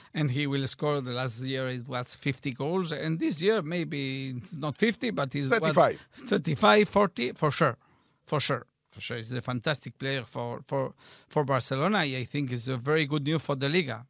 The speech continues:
Speaker 1: There's, is, may-, may-
Speaker 2: Because, you know, uh, after last season, no Ronaldo, no Messi, because we had Messi, Ronaldo nine years, the two
Speaker 1: Yeah.
Speaker 2: best players in the world, one against each other in nine years. Then Ronaldo left.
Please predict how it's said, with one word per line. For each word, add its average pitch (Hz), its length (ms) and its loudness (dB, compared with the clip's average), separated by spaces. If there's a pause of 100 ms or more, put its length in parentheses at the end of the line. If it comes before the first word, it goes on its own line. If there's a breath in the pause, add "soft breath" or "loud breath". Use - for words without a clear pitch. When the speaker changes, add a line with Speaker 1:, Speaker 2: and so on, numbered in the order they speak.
(100)
Speaker 1:
There's, 123 360 -8 (140)
is, 131 240 -10 (640 loud breath)
may-, 151 100 -2
may- 160 140 2
Speaker 2:
Because, 185 320 4 (520)
you 139 120 -2
know, 156 360 2
uh, 120 40 -8 (340)
after 139 680 2
last 143 280 -2
season, 165 460 -4 (100)
no 139 220 -2
Ronaldo, 151 560 0
no 147 120 -2
Messi, 151 280 -4
because 127 260 -4
we 131 100 -2
had 139 240 -2
Messi, 147 360 -2
Ronaldo 151 420 0
nine 165 460 2
years, 170 480 2 (240 soft breath)
the 120 80 -4
two 120 60 -4
Speaker 1:
Yeah. 190 220 -2
Speaker 2:
best 175 260 -2
players 175 240 -2
in 165 80 -2
the 160 80 0
world, 165 260 0
one 165 200 2
against 160 280 -4
each 139 160 -8
other 160 200 2
in 143 80 -2
nine 151 240 -2
years. 131 160 0 (300 loud breath)
Then 175 160 2
Ronaldo 156 440 4
left. 156 340 2